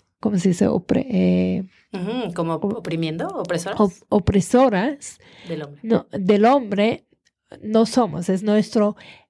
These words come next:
Speaker 1: es nuestra perspectiva y también es nuestra, en alguna forma,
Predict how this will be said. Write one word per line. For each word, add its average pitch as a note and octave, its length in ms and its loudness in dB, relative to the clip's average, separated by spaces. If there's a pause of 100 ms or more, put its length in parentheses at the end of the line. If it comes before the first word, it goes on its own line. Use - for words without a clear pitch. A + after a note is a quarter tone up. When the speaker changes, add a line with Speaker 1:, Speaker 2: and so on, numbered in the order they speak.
(180)
Speaker 1:
es A3+ 240 2
nuestra A3 1200 2
perspectiva A#3+ 960 2
y A3+ 120 0
también G3+ 520 2
es A3+ 300 2
nuestra, G3 540 2
en G3+ 200 -2
alguna G3+ 380 0
forma, A3 680 0